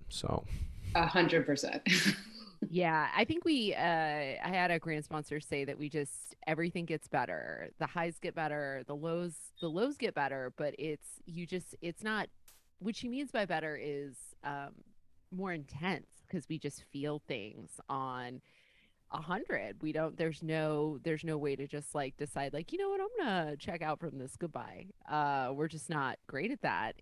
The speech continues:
Speaker 3: in general. And then the more time that you have, the further you get away from the ability to run from your feels. So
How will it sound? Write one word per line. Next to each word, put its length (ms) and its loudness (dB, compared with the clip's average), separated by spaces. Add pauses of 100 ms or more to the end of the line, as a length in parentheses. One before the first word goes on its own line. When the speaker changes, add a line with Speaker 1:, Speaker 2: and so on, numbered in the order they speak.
(100)
Speaker 3:
in 180 0
general. 720 -2
And 140 -4
then 260 -2
the 80 -4
more 180 -2
time 260 -6
that 120 -8
you 80 -6
have, 280 -2
the 100 -4
further 300 -6
you 180 -6
get 120 -4
away 220 -4
from 160 -8
the 100 -4
ability 400 -4
to 80 -4
run 240 -4
from 200 -6
your 160 -2
feels. 460 -12 (400)
So 460 2